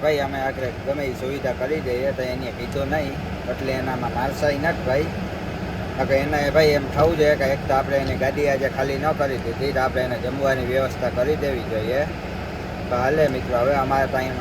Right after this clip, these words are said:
આમાં કાયમીનો છે. તો હવે ભાઈ નાસ્તો પરીકા ખાઈ લઈએ, અમે લઈ આવ્યા આટલા પરીકા.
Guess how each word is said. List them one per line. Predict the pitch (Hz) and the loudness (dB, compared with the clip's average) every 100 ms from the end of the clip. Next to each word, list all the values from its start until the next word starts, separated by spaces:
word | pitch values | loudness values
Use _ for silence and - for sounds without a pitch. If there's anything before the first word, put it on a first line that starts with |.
| 131 | -4
આમાં | 127 127 | -2 0
કાયમીનો | 131 143 156 143 123 117 | 0 0 -2 -2 -2 0
છે. | 139 147 - - | 0 0 -4 -2
તો | 120 | 0
હવે | 123 123 | 2 4
ભાઈ | 139 120 | 4 4
નાસ્તો | 120 131 131 117 113 - - | 2 2 6 6 4 0 -2
પરીકા | 131 131 127 120 101 | 2 2 4 2 4
ખાઈ | 120 147 | 2 4
લઈએ, | 147 123 131 139 | 4 6 6 6
અમે | 127 110 | 4 0
લઈ | 117 135 | 2 2
આવ્યા | 147 131 | 4 2
આટલા | 123 120 120 | 2 0 0
પરીકા. | 117 117 110 117 123 | -2 -2 -2 2 4